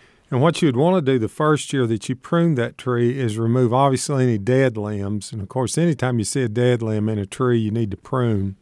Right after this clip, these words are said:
that out. And then prune out any water sprouts. And if you don't know what a water sprout is, <coughs> excuse me, that is a, that's generally growth from the previous year, and it grows in a vertical direction out of the tree.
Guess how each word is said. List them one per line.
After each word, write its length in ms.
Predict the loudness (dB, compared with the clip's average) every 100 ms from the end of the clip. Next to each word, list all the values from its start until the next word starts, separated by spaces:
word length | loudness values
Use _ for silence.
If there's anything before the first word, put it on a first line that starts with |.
| _ -8
that 240 | -2 0
out. 380 | 2 0 -2 -6 _ _ _ -20 -20 _ _ _ _
And 160 | 2 6
then 240 | 4 4
prune 340 | -2 0 2
out 200 | 2 0 0
any 180 | -2
water 460 | 0 2 2 2 0
sprouts. 720 | -4 -8 -8 -6 -10 -10 -8
And 120 | -4
if 140 | -4 -2
you 60 |
don't 220 | -2 0 0
know 40 |
what 180 | 0 0
a 40 |
water 260 | 0 0 0
sprout 460 | -2 -4 -2 0
is, 500 | 0 2 0 -2 -8 _ -18 -18 -18 -14
<coughs> 400 | 0 2 2 -2
excuse 520 | -4 -4 -2 0 2
me, 120 | 0
that 260 | 2 0 0
is 240 | -2 0
a, 280 | 0 2 2 -2 _ _ _ _ _ _ _
that's 240 | 0 2
generally 320 | 2 4 4
growth 340 | 2 4 4 0
from 140 | -6
the 80 | -8
previous 580 | -4 -2 0 0 -2 0
year, 220 | 2 2
and 80 | 0
it 100 | 0
grows 300 | 2 4 2
in 140 | 0
a 40 | 2
vertical 460 | 2 2 0 -6
direction 800 | -6 -4 -2 -2 -4 -10 -10 -10 _ _ -6
out 220 | -2 0
of 100 | -2
the 100 | -6
tree. 560 | -8 -4 -2 -2 -6